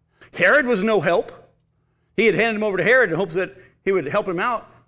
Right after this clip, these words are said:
Herod doesn't help him, so Herod's added pressure. Jesus is no help, 'cause Jesus isn't saying anything. And now his wife is sending him notes not to have anything to do with this righteous man because of a dream she had.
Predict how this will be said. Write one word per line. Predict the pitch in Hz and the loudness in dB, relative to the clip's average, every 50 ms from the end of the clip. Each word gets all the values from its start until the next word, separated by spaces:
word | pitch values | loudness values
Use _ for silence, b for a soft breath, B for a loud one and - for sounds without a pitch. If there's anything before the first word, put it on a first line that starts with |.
| _ 160 | _ -2
Herod | 185 240 262 220 | 0 0 0 0
doesn't | 175 175 156 156 147 | -2 -4 -4 -4 -2
help | 143 175 175 226 | -4 -2 -2 -2
him, | 226 | -2
so | - - 160 | -2 -2 -2
Herod's | - 196 226 240 214 156 | 0 2 2 2 2 2
added | 190 180 170 156 131 - | 0 0 -2 -2 -6 -4
pressure. | - 160 151 - - 214 269 - _ _ _ _ _ _ _ _ _ - 135 | -4 -4 -4 -4 -6 -8 -10 -12 _ _ _ _ _ _ _ _ _ -10 -2
Jesus | 156 233 311 330 392 339 240 294 | 0 2 2 2 2 0 2 2
is | 240 196 | 2 2
no | 196 180 165 151 | 2 2 2 2
help, | 170 156 170 240 - - - - - _ _ - | 2 2 0 0 -2 -4 -12 -20 -20 _ _ -6
'cause | - 202 165 | -6 -6 -4
Jesus | 135 208 262 294 233 180 | -4 -4 -4 -4 -4 -6
isn't | 180 175 160 175 156 | -6 -4 -4 -4 -2
saying | - 214 214 220 202 180 | -2 -2 -2 -2 -2 -2
anything. | 170 156 151 123 139 151 185 285 - - _ _ _ _ _ _ _ _ _ _ _ _ _ _ _ _ _ _ | -2 -2 -2 -4 -4 -6 -6 -8 -12 -16 _ _ _ _ _ _ _ _ _ _ _ _ _ _ _ _ _ _
And | 190 190 | -2 0
now | 208 254 302 294 | 0 0 2 2
his | 254 156 170 | 0 0 0
wife | 175 233 269 330 349 - | 0 0 2 0 0 0
is | 247 202 - | -2 -2 0
sending | - 226 214 214 196 | 0 0 0 0 -2
him | 202 196 196 | -2 -2 0
notes | 196 247 277 302 - - - 180 | 0 0 -2 -2 -4 -8 -6 -4
not | 226 254 277 - | -2 -2 -2 -2
to | 247 226 | -2 -2
have | 233 240 | 2 2
anything | 240 247 247 180 240 226 | 2 2 2 0 -2 -2
to | 208 202 | -2 -2
do | 175 240 285 | -2 -2 -2
with | 294 262 | -2 -2
this | 202 196 156 | -2 -2 -2
righteous | 165 180 180 170 - 165 139 | -2 -2 -2 -2 -4 -6 -6
man | 165 185 196 220 214 | -4 -4 -4 -2 -4
because | 214 - 233 226 | -2 -2 -2 -2
of | 208 196 | 0 -2
a | 202 | -4
dream | 160 196 269 330 349 | -2 -2 -2 -2 -4
she | - - 180 156 | -4 -6 -4 -2
had. | 180 175 196 240 B | 0 0 0 -2 B